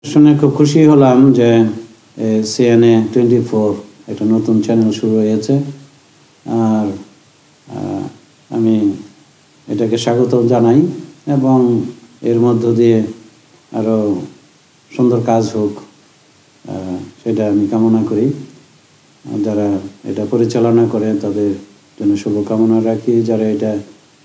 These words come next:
দেখেন, এই channel দেখেন, তাদের প্রতি আমার, আহ, ভালোবাসাপূর্ণ শুভেচ্ছা আমি জানাই এই বড়দিন উপলক্ষে। বড়দিন যীশু খ্রিস্টের জন্মদিন, বিগত দুই হাজার বছর ধরে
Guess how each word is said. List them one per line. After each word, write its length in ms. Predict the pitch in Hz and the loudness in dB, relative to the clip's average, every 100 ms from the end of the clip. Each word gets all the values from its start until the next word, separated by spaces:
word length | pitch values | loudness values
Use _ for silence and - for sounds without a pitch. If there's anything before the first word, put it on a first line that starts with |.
| _ 113 | _ -2
দেখেন, 440 | 120 117 120 117 | 0 0 0 2
এই 120 | 117 | 2
channel 340 | 117 113 113 110 | 0 0 2 2
দেখেন, 340 | 113 117 110 | -2 -2 -2
তাদের 240 | 107 101 104 | -2 -4 -6
প্রতি 240 | 113 104 110 | -8 -6 -4
আমার, 240 | 104 104 | -2 -2
আহ, 880 | 95 - - _ _ _ _ - - 50 - - - - | -6 -10 -20 _ _ _ _ -14 -12 -10 -12 -14 -16 -12
ভালোবাসাপূর্ণ 800 | 104 107 104 104 98 113 104 101 95 - | -6 -4 -4 -4 -6 -2 0 0 -2 -6
শুভেচ্ছা 380 | 107 101 98 - | -6 -6 -6 -6
আমি 180 | 98 101 | -2 0
জানাই 380 | 107 104 110 117 113 104 | 0 0 0 0 0 0
এই 160 | 101 95 | -2 -2
বড়দিন 340 | 110 107 113 | -2 0 2
উপলক্ষে। 600 | 113 110 117 113 113 - 123 | 0 0 -2 -2 -4 -6 -2
বড়দিন 720 | 127 131 131 135 131 123 113 107 - - - - - - - | 2 4 6 6 6 6 6 4 -2 -12 -20 -20 -20 -20 -6
যীশু 240 | 120 117 123 | -2 0 2
খ্রিস্টের 420 | 127 113 - 110 | 2 0 2 2
জন্মদিন, 680 | 113 110 113 107 113 123 147 143 - - - - - - - - - - - - - - - - | 4 6 6 6 4 6 4 2 -8 -18 -20 -20 -20 -20 -20 -20 -20 -20 -20 -20 -20 -20 -20 -4
বিগত 580 | 120 110 110 113 107 101 104 | 0 2 2 2 2 -2 0
দুই 120 | 117 | 0
হাজার 300 | 104 101 107 | 2 0 0
বছর 280 | 104 101 110 | 0 0 0
ধরে 400 | 104 110 107 | 2 2 2